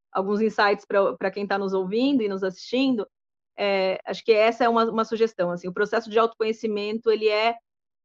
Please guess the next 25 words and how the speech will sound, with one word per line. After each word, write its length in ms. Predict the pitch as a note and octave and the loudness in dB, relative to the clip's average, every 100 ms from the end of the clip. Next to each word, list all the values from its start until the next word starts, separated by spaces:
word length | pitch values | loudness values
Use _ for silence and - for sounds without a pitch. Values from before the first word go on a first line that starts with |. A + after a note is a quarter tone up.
| _ _ _ | _ _ _
e-, 140 | F#3+ A3 | -2 6
eu 120 | A#3 | 6
considero 480 | C#4+ C#4+ B3 B3+ B3 | 6 2 2 4 4
ele 320 | B3 C4+ C4 | 4 2 -4
primordial 640 | C#4 C#4 C#4 C4 A3+ A3 A#3+ | 0 4 4 4 4 4 2
e 60 | B3 | 0
essencial 580 | B3+ B3+ - A3 G#3 | -2 -4 -2 0 0
pra 140 | A3 A3 | 0 -2
qualquer 1080 | A#3 A3 - G#3 A3 A#3 A3 G3+ F#3+ F3+ - _ _ _ | 0 -2 0 0 2 2 2 2 2 0 -4 _ _ _
sucesso, 880 | - A#3 - G#3 G3+ G3+ G#3+ F#3 - _ _ _ | -10 -8 0 0 0 0 0 0 -2 _ _ _
né, 360 | G3 G#3 G#3 F#3 F3+ - _ F#3 | -4 -2 -2 -2 -6 -16 _ 0
na 140 | A#3 | 2
vida. 420 | A#3 G#3 F3+ F3+ - | 2 0 0 -4 -10
E 100 | - | -4
aí, 400 | G3 F#3 G3+ F#3+ F3 _ | -2 -2 -4 -8 -16 _
vida, 260 | F#3+ G3 G#3 | -8 -2 -2
a 40 | |
gente 220 | G3+ G#3+ | -2 -6
entende 480 | G#3 G3 G3 G#3 G#3 - _ _ | -8 -8 -6 -6 -8 -10 _ _
todas 260 | G#3+ G#3+ A3+ | 2 4 4
as 100 | G#3+ | 4
vertentes 380 | A3 A3 A3 - | 0 0 -4 -4
dela. 300 | F#3+ F3 F#3 _ _ _ _ | -4 -4 -8 _ _ _ _
Mas 420 | C#3+ A3+ - - | -2 0 0 -6
já 140 | A3+ | -2